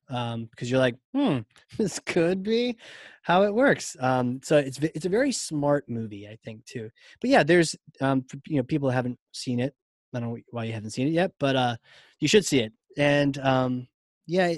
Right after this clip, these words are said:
it's, it's about this guy that's trying to create A I. And it, it's kind of a joke. The guy that's doing it, he was, like, the founder of this conglomerate, which is like a Facebook, Google, um, thing that,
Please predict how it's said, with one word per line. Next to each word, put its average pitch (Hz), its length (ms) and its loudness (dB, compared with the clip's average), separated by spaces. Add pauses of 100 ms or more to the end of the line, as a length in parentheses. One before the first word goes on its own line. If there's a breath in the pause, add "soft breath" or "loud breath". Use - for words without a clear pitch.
it's, 165 280 -2
it's 160 180 -6
about 170 420 0
this 156 240 -4
guy 165 220 0
that's 156 160 -2
trying 151 220 0
to 139 60 -2
create 139 460 -2 (280)
A 120 160 0
I. 117 380 -8 (640)
And 120 200 -4
it, 135 260 -4
it's 135 120 -6
kind 165 140 2
of 147 60 4
a 131 40 2
joke. 131 220 2
The - 100 -8
guy 127 220 0
that's 123 160 -4
doing 131 320 -2
it, 151 160 -4 (260)
he 139 120 0
was, 123 100 0
like, 123 120 -2
the 123 80 -6
founder 120 460 -2
of 113 160 -10 (480)
this - 140 -12
conglomerate, 123 560 -2
which 123 160 -4
is 123 80 -4
like 120 160 0
a 120 40 -4
Facebook, 123 460 -4 (100)
Google, 131 360 0 (640)
um, 110 340 -2 (360)
thing 127 160 0
that, 120 140 -2